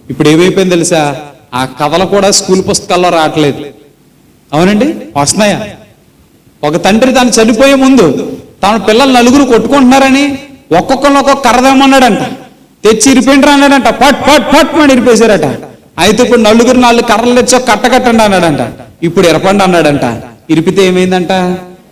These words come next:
విరగలేదంట. అప్పుడు చెప్పాడంట, "ఐక్యమత్యమే," చెప్పండి, "మహాబలం," అన్నాడంట. మరి ఉంటున్నారా?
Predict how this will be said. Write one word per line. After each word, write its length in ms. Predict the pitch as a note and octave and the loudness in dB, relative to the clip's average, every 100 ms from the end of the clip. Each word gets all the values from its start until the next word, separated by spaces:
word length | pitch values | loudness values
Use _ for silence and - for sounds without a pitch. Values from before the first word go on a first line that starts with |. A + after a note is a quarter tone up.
| _ | _
విరగలేదంట. 640 | D3+ D3+ D3+ D3+ C3+ B2+ B2 A2 - - - - | -2 0 2 0 0 -2 -4 -6 -10 -16 -10 -6
అప్పుడు 240 | C#3 E3 | -4 -4
చెప్పాడంట, 720 | D3+ D3 D3+ C#3+ C3 B2+ A#2+ A#2 A#2+ - _ | -4 -2 0 0 -2 -2 -4 -6 -16 -20 _
"ఐక్యమత్యమే," 1000 | C#3 D3 - E3+ D#3+ - D3+ D#3 B3+ E3 - - - - - - - E3 | -2 -2 -2 -2 -2 -2 -2 0 -2 -4 -12 -20 -20 -20 -20 -20 -8 -6
చెప్పండి, 340 | D#3+ C#3+ A#2 - - - C3+ | -2 -4 -4 -10 -18 -20 -6
"మహాబలం," 880 | B2+ C#3 C#3+ D#3 E3+ F#3 E3+ C#3 C3 | -4 -2 -2 -2 0 -2 0 -2 -2
అన్నాడంట. 420 | B2 A#2 A2+ G#2+ G2+ - - _ | -2 -2 -4 -8 -14 -16 -20 _
మరి 140 | C3 B2+ | -4 -2
ఉంటున్నారా? 600 | A#2 - D#3+ E3+ E3+ | -4 -2 -2 0 -2